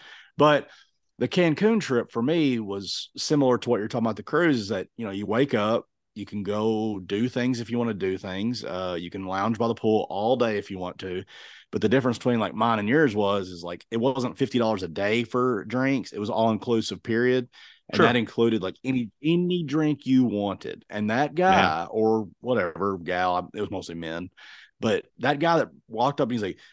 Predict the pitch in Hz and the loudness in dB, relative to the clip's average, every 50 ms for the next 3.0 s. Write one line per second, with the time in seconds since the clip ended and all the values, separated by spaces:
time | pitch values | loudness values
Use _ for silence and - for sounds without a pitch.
0 | _ - - 127 190 208 208 196 185 175 151 127 123 127 127 127 127 127 131 135 | _ -4 -2 0 2 2 2 2 2 0 0 -2 -2 0 0 0 2 2 2 2
1 | 139 139 139 117 - - - 135 135 131 123 139 143 120 117 98 127 156 175 160 | 2 2 0 -2 -2 -6 -6 -6 -4 -2 0 0 0 -2 -2 0 0 2 2 2
2 | 131 98 - 98 92 117 127 135 - - 139 135 135 135 135 131 127 123 113 101 | 0 -2 -6 -6 -2 -2 -2 -2 0 2 4 4 6 6 6 4 4 2 0 -4